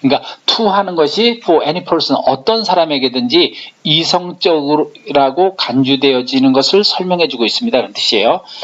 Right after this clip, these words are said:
이중부정이에요. 이중부정은 사실은 강한 긍정이죠. 강한 긍정이야. 사람들이 to 하는 것이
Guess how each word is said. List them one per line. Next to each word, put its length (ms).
이중부정이에요. 840
이중부정은 840
사실은 460
강한 440
긍정이죠. 680
강한 300
긍정이야. 560
사람들이 680
to 240
하는 180
것이 540